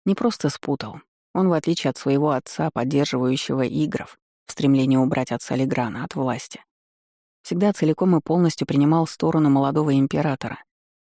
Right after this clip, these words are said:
равно как и помог ему продержаться во время битвы на границе с лесом Шаэри. Увы, по поводу леса Шаэри на суде тоже вскрылись неутешительные новости.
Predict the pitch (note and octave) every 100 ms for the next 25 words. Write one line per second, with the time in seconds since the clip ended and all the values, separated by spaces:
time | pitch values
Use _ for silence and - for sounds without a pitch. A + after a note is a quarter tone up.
0 | - E3+ D3 E3 F3 D#3+ D#3+ D3 D#3 F3
1 | D#3 D3 - C#3+ D3 D#3 D3+ D#3+ - C3+
2 | C#3 C#3 C#3+ D3 E3+ - - - - C#3+
3 | C3 C3+ C#3+ - - C#3+ C#3+ C#3 D#3 D#3
4 | C#3+ C3 C3 B2+ - _ _ _ _ _
5 | _ _ _ _ _ _ - A#3 A3+ G#3+
6 | F#3 - _ - D#3 A#3 G#3+ G3 A3 -
7 | F3+ D#3 F3+ G#3 D#3+ D3 - F3+ F#3 G3+
8 | C#3+ - - F#3 F3 - C#3 C3 - -
9 | E3 C#3 C3+ C3+ C3 D#3+ - -